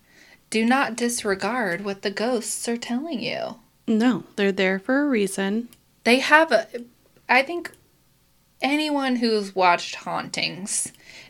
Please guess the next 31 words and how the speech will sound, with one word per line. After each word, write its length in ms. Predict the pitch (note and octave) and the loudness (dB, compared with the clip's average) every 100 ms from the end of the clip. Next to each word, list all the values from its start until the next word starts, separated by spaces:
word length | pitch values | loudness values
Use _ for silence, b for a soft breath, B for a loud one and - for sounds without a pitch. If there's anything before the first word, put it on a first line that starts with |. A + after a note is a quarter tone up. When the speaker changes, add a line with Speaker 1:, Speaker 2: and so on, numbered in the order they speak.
| - | -2
Speaker 1:
knows 400 | B3+ C#4 C4 B3+ | 0 2 -2 0
that 160 | A3+ G#3+ | 0 0
most 440 | A3 C4 C#4 - | 0 0 -4 -6
ghosts 460 | A#3+ C4+ C4 - - | -4 -2 -4 -8 -6
have 380 | - A3+ B3 A#3+ | 2 4 2 0
a 100 | G3+ | -2
mission 460 | G3 B3 - A3 | -2 -2 -4 -4
that 160 | G#3 G#3 | -4 -4
they 180 | A3 G#3+ | -2 0
are 140 | G3+ - | -2 -2
on. 600 | C#4 C#4+ G3 A3 D#4+ - b b b A#3+ | -2 0 0 -2 -4 -10 b b b -6
Speaker 2:
Yeah. 160 | C#4 - _ | -6 -6 _
Speaker 1:
And 140 | A3+ A3+ | 0 2
that's, 280 | B3+ B3 - _ - | 2 -2 -14 _ -10
that's 220 | C4 C4 | -8 -6
why 100 | C#4+ | -6
they're 140 | C#4 C4+ | -6 -6
doing 200 | B3 A#3+ | -4 -4
what 100 | A3 | -2
they're 100 | F#3 | -4
doing. 280 | - - - _ - - | -4 -10 -16 _ -18 -8
Speaker 2:
Yeah. 240 | B3 A#3 - - | -6 -6 -10 -6
Speaker 1:
Their 120 | G3+ G3 | -2 0
spectral 1040 | - - C4+ C4+ - - C4+ C4+ C4+ C4+ - | -2 0 0 0 -4 0 0 2 -2 -6 -6
visits 760 | G3+ F#3+ F#3 F#3+ - - - b b b - | 0 2 2 -2 -4 -8 -8 b b b 2
have 540 | G3 F#3+ F#3 F3+ - _ _ _ _ - - - _ - | 6 8 6 2 -10 _ _ _ _ -20 -20 -20 _ -2
an 140 | F#3+ | 2
end 300 | F3 G3+ G#3 | 2 0 0
goal 240 | G3 F#3 | 0 0
in 100 | F#3 | 0
mind. 520 | F3 D#3+ D#3 D#3+ E3 | -2 0 0 0 -8